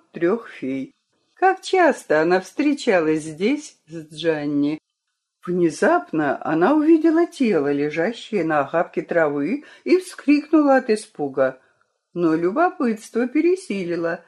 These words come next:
Она подошла ближе и узнала Джанни. На этот раз она закричала от отчаяния, сочтя его мёртвым. Этот вопль заставил парня тут же вскочить на ноги.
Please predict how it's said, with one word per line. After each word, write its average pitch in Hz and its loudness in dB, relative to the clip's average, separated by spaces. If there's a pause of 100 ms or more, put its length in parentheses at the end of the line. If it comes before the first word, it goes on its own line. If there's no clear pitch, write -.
(240)
Она 151 0
подошла 147 -2
ближе 143 -4 (600)
и 349 6
узнала 349 4
Джанни. 208 0 (460)
На 269 4
этот 269 0
раз 311 0 (160)
она 233 2
закричала 240 -2
от 330 -2
отчаяния, 226 0 (300)
сочтя - -2
его 311 2
мёртвым. 190 2 (360)
Этот 269 -2
вопль 175 -4
заставил 359 0
парня 277 2
тут 349 -4
же 190 -2
вскочить - -8
на 127 -6
ноги. 123 -12